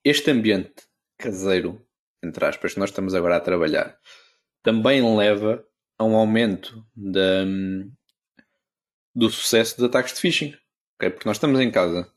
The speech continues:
e, e depois depende um bocadinho de utilizador por utilizador. Usamos as nossas máquinas do trabalho para fins pessoais ou vice-versa. Estou no meu e-mail, mas já sincronizei aqui no Outlook o meu e-mail pessoal.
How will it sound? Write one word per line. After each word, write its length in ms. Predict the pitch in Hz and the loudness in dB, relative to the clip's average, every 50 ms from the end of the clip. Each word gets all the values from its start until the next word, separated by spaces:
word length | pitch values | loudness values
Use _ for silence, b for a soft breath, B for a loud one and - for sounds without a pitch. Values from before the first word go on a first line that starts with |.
| _ _ _ _ _ _ _ _ _ _ _ _ _ | _ _ _ _ _ _ _ _ _ _ _ _ _
e, 320 | - 90 90 92 - 92 92 | -6 -4 -2 -2 -2 -4 -6
e 40 | 87 | -4
depois 180 | - - - | -4 -6 -8
depende 240 | - - - 113 113 | -6 -4 -2 0 2
um 60 | 110 | 2
bocadinho 340 | 107 110 113 107 113 120 117 | 2 2 2 2 4 4 4
de 60 | 113 | 2
utilizador 360 | 110 110 120 110 101 107 - | 2 2 2 0 0 0 0
por 60 | - 101 | 0 2
utilizador. 400 | 98 95 87 85 82 - - - | 2 2 2 2 0 -2 -2 -4
Usamos 280 | 135 131 147 135 127 131 | 0 0 2 4 4 4
as 80 | 123 | 4
nossas 280 | 123 120 113 - 123 117 | 2 2 0 0 0 0
máquinas 320 | 107 107 104 110 104 98 | 0 0 0 -2 -4 -2
do 80 | 107 98 | -2 -2
trabalho 540 | - 107 101 95 95 92 92 92 101 107 _ _ _ _ | 0 0 2 2 2 2 2 -2 -6 -10 _ _ _ _
para 180 | - 98 90 85 | -2 0 0 0
fins 200 | - 95 92 - | -2 -8 -8 -8
pessoais 560 | - - - 117 113 120 120 117 110 101 98 | -8 -6 -4 2 4 4 6 6 4 2 0
ou 100 | 95 92 | -2 -2
vice-versa. 680 | 92 92 - - 104 117 117 110 - - 110 110 110 b b b b b _ | -4 -6 -8 -4 0 2 2 2 2 0 -6 -8 -10 b b b b b _
Estou 200 | _ - 123 117 | _ 0 2 2
no 100 | 117 113 | 4 2
meu 180 | 117 117 113 | 4 4 4
e-mail, 640 | 110 107 104 101 107 110 113 113 110 107 107 104 104 | 4 4 2 2 4 4 4 6 4 4 4 2 0
mas 160 | 104 104 101 | -2 0 2
já 100 | 113 104 | 2 2
sincronizei 500 | - - 110 - 104 107 104 101 107 104 | 2 -2 -6 -6 -4 -2 -2 0 0 -2
aqui 120 | - 107 | -2 -2
no 80 | 101 104 | -4 -4
Outlook 280 | 101 - 110 104 101 110 | -4 -2 -4 -4 -4 -2
o 40 | 104 | -4
meu 100 | 101 98 | -2 -2
e-mail 200 | 98 98 95 - | 0 -2 -2 -2
pessoal. 580 | - - - - 113 113 110 110 110 107 B | -4 -10 -8 0 2 4 4 4 2 0 B